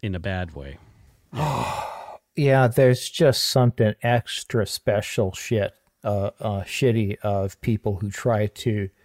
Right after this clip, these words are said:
Speaker 2: uh, capitalize off trauma. That takes an extra special kind of, uh, disgusting, uh,
Speaker 1: Yeah.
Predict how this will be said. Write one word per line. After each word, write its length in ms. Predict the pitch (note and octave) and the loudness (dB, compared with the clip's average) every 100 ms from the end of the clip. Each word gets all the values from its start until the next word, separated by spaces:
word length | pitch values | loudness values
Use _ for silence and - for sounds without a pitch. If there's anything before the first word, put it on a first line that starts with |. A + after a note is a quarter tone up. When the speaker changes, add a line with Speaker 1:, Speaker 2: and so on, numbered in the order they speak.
| _ _ _ _ _ _ _ | _ _ _ _ _ _ _
Speaker 2:
uh, 300 | - G2+ F2+ - _ _ _ _ _ _ _ _ - | -6 -4 -4 -8 _ _ _ _ _ _ _ _ -10
capitalize 1040 | - A2+ A#2 - A#2+ G2 G2 F#2+ G2 G2 | -2 0 0 0 -2 -2 -2 -2 -2 -2
off 440 | - G#2 G2+ - - | -2 -2 -4 -8 -18
trauma. 560 | - A#2 G#2 G#2 G2+ - _ | -4 0 2 0 -2 -6 _
That 200 | G3 F#3+ | 2 2
takes 240 | - G3+ - | 4 2 4
an 120 | C3+ | 2
extra 420 | A#2 A#2+ - C3 | 4 2 0 -2
special 480 | - - G#2+ - G#2 | -2 0 0 2 -2
kind 460 | - A2+ G#2+ A2 G#2+ | 0 -2 0 0 0
of, 400 | G#2 G#2 - - | -2 -4 -8 -6
uh, 220 | - G#2 A2 A#2+ | -4 -4 -6 -6
disgusting, 1040 | A2 - - G#2+ G2 - - G#2+ G2+ G2+ _ _ - | -6 -4 -4 -4 -4 -6 -4 -2 -2 -4 _ _ -16
uh, 140 | E3 C3+ | -8 -4
Speaker 1:
Yeah. 120 | - | -4